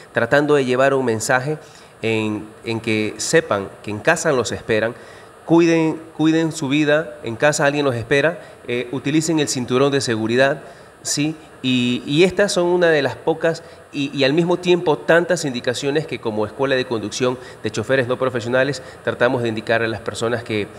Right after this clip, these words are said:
que conduzcan siempre a la defensiva y con precaución. Es alarmante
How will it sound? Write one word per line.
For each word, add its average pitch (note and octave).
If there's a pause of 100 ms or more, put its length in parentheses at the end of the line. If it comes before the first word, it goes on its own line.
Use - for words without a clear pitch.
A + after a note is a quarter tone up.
(340)
que A2+
conduzcan C3
siempre B2+
a -
la A#2
defensiva A#2
y -
con A2+
precaución. G2+ (100)
Es B2+
alarmante D#3+